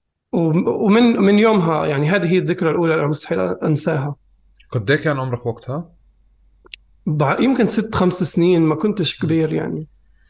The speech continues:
Speaker 2: ال-، القصة اللي بعدها أو المحطة اللي بعدها؟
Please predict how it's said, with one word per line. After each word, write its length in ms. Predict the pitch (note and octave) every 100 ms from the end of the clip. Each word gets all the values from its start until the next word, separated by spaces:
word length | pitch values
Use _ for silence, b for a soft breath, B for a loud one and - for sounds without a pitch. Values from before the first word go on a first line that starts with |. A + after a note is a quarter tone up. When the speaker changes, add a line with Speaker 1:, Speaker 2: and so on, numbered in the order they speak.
| _ _ G2+
Speaker 2:
ال-، 840 | G2+ G#2 G#2 G2+ G#2 G2+ G2 G2 A#2+
القصة 440 | G#2 G2 D3+ - C#3+
اللي 120 | A#2+
بعدها 540 | B2 G#2+ F#2 G2 D3 - _ _ _ _
أو 120 | F#2+ G2
المحطة 420 | G2 - A#2+ A2+
اللي 100 | G#2
بعدها؟ 480 | G2+ F2+ F2+ G#2+